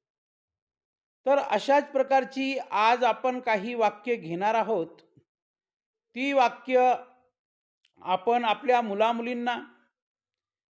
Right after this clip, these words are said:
विद्यार्थ्यांना शिकवली तर त्यांना इंग्रजी बोलण्याचा आत्मविश्वास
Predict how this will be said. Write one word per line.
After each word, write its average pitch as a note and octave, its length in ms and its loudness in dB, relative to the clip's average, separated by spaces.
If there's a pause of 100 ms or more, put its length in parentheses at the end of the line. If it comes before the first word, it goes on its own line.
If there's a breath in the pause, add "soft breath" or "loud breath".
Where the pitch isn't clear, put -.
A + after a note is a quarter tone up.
विद्यार्थ्यांना A#3+ 1040 0 (760)
शिकवली B3+ 1080 0 (640)
तर C4+ 120 2
त्यांना C4 440 2
इंग्रजी A#3 540 -2
बोलण्याचा A#3+ 760 2 (840)
आत्मविश्वास A#3+ 1000 0